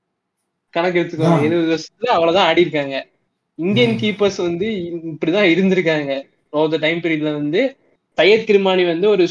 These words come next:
Speaker 1: சூப்பரான ஃபிளம்பாயிண்டான பேட்ஸ்மேன்லாம் வந்து நீங்க சொல்ல முடியாது. அந்த டைம் பீரியட் நல்லா ஆடி இருக்கலாம். விக்கெட்
Speaker 2: ம்.
Speaker 1: கீப்பர் வந்து என்னவா பார்த்தாங்கன்னா, அந்த டைம் பீரியட்ல இருந்து அந்த தோனியோட என்ட்ரி வரைக்குமே, அதாவது நீங்க வந்து நான் இந்தியன் கான்டெக்ஸ்ட் சொல்றேன்,
Speaker 2: ம்.
Speaker 1: மொத்தமா வேர்ல்டு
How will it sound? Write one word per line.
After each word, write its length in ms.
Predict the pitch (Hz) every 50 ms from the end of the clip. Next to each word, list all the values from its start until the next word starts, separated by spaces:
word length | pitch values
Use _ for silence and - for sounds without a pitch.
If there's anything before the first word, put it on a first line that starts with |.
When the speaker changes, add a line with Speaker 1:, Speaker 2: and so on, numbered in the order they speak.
| -
Speaker 1:
சூப்பரான 420 | - 185 180 - 185 180 185 196 196
ஃபிளம்பாயிண்டான 600 | 190 175 165 170 175 175 175 170 170 170 175 175
பேட்ஸ்மேன்லாம் 640 | 156 147 151 165 - - - 175 160 156 160 175 180
வந்து 400 | 165 160 160 165 180 180 175 170
நீங்க 140 | 156 151
சொல்ல 180 | 151 151 151 160
முடியாது. 320 | 165 160 147 147 143 139
அந்த 160 | 139 139 151 156
டைம் 220 | 156 160 170 175
பீரியட் 220 | 170 170 165 160
நல்லா 220 | 160 151 151 160 151
ஆடி 180 | 143 143 143
இருக்கலாம். 320 | 147 147 _ 135 131 123 - _ _ _ _ _ _ _ _ _ _ _ _ _ _ _
விக்கெட் 300 | 139 151 180 160 - -
Speaker 2:
ம். 40 | -
Speaker 1:
கீப்பர் 240 | 254 247 220 208 196
வந்து 180 | 208 226 202
என்னவா 220 | 180 185 196 202 190
பார்த்தாங்கன்னா, 840 | 190 175 170 170 165 160 170 160 156 156 147 139 151 190 220 190 151
அந்த 180 | 143 151 165
டைம் 220 | 156 - 156 170 185
பீரியட்ல 360 | 180 180 170 170 156 151 151
இருந்து 340 | 147 147 151 175 190 196 185
அந்த 340 | 175 160 160 147 143 151 165
தோனியோட 460 | 175 185 180 170 160 160 156 151 143
என்ட்ரி 320 | 147 151 165 156 165 160 151
வரைக்குமே, 480 | 143 139 156 151 156 156 151 147 139 - _ _
அதாவது 320 | 139 139 143 165 202 220
நீங்க 240 | 196 185 175 165 156
வந்து 220 | 156 151 175 220
நான் 120 | 208 185 156
இந்தியன் 300 | 156 170 185 214 202 190
கான்டெக்ஸ்ட் 400 | 190 175 170 170 160 - - 165
சொல்றேன், 340 | - 151 143 139 135 135
Speaker 2:
ம். 180 | 131 135 _ _ _ _ _ _ _ _ _ _ _ 143
Speaker 1:
மொத்தமா 500 | 147 131 131 214 214 220 233 226 202 190
வேர்ல்டு 280 | 196 208 196 - -